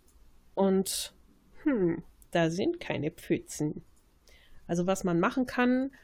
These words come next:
ist zum Beispiel so flache Schälchen, ähm,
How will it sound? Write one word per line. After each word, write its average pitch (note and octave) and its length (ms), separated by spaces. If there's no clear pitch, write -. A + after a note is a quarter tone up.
ist - 160
zum G#3 140
Beispiel G3 320
so F3+ 120
flache G3+ 380
Schälchen, G3 920
ähm, F3 560